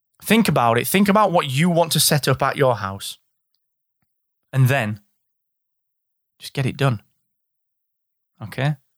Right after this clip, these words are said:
Home working can be super effective. I find it really effective. I do most of my recording at home. Yes, I do a lot in the podcast website studio as well.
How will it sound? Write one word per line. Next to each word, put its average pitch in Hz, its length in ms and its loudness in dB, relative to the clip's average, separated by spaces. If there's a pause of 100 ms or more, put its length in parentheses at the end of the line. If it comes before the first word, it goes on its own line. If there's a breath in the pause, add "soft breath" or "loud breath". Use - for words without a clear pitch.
(420)
Home 165 240 2
working 139 260 0
can 123 140 -2
be 113 80 -2
super 123 340 0
effective. 107 420 -4
I 131 140 0
find 127 260 0
it 107 80 -8
really 110 280 -6
effective. - 360 -14
I 101 80 -8
do 131 140 0
most 131 240 0
of 135 40 -6
my 120 60 -2
recording 117 460 -2
at 98 80 -10
home. 98 220 -12
Yes, 135 200 -2
I 131 40 -2
do 117 160 2
a - 20 2
lot 107 160 -2
in 107 80 -12
the 101 60 -12
podcast - 400 -6
website 98 340 -6
studio 101 400 -6
as 98 80 -6
well. 120 300 -2